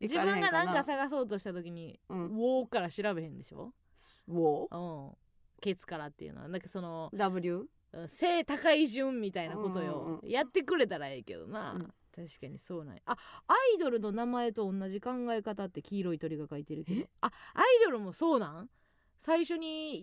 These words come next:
Speaker 2: 言う、言おうとするのがなんかメリットがあるってこと？電話帳関係ないでしょ？あ、あ、嵐ね。
Speaker 1: うんうん。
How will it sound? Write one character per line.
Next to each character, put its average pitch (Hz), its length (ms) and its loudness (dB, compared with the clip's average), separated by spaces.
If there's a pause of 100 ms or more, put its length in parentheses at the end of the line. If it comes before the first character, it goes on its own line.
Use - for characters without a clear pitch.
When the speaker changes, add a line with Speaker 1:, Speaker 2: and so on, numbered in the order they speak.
(120)
Speaker 2:
言 294 100 2
う、 - 40 -2
言 277 240 0
お 285 140 2
う 233 60 -6
と 190 120 -2
す - 200 -8
る 185 200 -4 (380)
の 190 160 -4
が 170 100 -6
な 190 120 -2
ん 202 40 -4
か 170 80 -6
メ 208 160 2
リ 196 80 2
ッ 156 40 -8
ト 151 120 -6
が 139 100 -6
あ 143 60 -6
る 165 80 -6
っ - 20 -14
て 120 120 -14
こ 107 80 -10
と？ - 180 -10 (880)
電 302 320 2
話 269 140 2
帳 247 200 0
関 233 200 0
係 214 160 -4
な 151 80 -6
い 117 80 -8
で 104 60 -12
し - 100 -14
ょ？ 269 100 -12 (540)
あ、 170 480 2
あ、 - 60 8
嵐 208 360 2
ね。 190 240 -8 (320)
Speaker 1:
う - 80 -6
ん 214 40 -4
う - 20 -4
ん。 190 40 -4